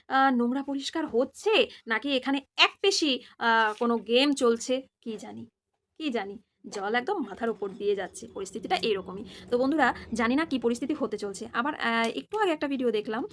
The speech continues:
ওয়ার্ল্ড দিদির, হ্যাঁ, ওয়ার্ল্ড ম্যাডামের একটা ভিডিও দেখলাম।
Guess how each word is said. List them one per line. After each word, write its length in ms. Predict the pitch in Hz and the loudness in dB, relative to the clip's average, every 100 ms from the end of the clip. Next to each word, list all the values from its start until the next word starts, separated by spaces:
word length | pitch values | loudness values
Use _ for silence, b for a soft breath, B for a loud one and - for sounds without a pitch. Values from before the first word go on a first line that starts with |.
| B B | B B
ওয়ার্ল্ড 300 | 240 285 254 | 4 6 4
দিদির, 280 | 202 185 190 | -2 -8 -6
হ্যাঁ, 200 | 294 330 - | -2 -2 -2
ওয়ার্ল্ড 300 | 202 240 226 | 2 2 2
ম্যাডামের 320 | 208 190 202 | -2 -4 -6
একটা 180 | 196 233 | -8 -8
ভিডিও 240 | 214 208 214 | -8 -2 -2
দেখলাম। 320 | 214 262 | 0 -2